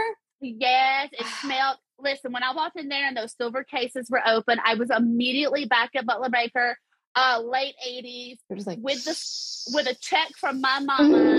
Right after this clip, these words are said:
Speaker 2: Mm.
Speaker 1: for precisely where she had calculated the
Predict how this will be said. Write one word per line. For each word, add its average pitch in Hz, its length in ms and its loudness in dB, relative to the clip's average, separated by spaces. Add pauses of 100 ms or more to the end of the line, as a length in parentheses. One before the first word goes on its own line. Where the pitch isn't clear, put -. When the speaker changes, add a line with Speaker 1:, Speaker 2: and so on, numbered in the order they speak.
(120)
Speaker 2:
Mm. 240 540 6
Speaker 1:
for 320 180 2
precisely 330 800 -4
where 294 160 -8
she 320 160 -8
had 269 200 -6
calculated 277 560 -4
the 262 80 -4